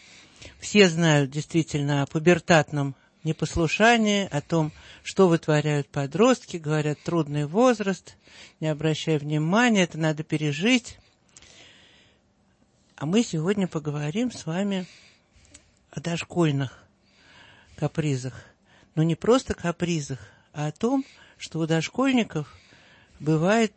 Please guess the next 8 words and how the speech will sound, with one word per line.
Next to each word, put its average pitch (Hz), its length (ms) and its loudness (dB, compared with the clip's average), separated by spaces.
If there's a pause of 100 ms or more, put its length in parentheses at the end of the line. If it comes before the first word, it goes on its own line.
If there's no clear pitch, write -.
тоже 208 460 0 (640)
такой 202 400 2
вот 190 180 -2
возраст, 190 600 0
который 180 380 -2
можно 175 340 0
условно 170 460 0
назвать 160 640 0